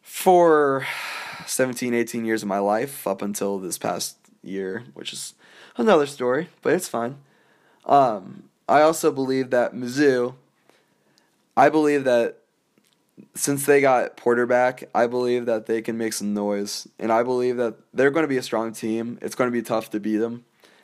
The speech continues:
And, yeah, I'm rooting for Florida State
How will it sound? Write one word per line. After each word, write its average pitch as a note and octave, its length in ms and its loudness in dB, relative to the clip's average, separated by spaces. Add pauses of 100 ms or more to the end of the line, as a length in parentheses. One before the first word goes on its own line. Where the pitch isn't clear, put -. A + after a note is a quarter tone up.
(100)
And, A#2+ 520 -2
yeah, C#3 260 4
I'm C3 80 -2
rooting B2+ 180 -6
for B2 140 -6
Florida B2 320 -2
State A#2 540 -2